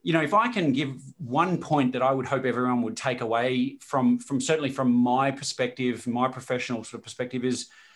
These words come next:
you know, none of us are born to do business, <laughs> right?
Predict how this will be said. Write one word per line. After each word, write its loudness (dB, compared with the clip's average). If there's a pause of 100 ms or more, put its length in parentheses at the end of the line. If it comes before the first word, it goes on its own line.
(400)
you 2
know, 0 (800)
none 2
of 2
us -2
are 2
born 4
to -4
do 2
business, -4
<laughs> 0
right? 4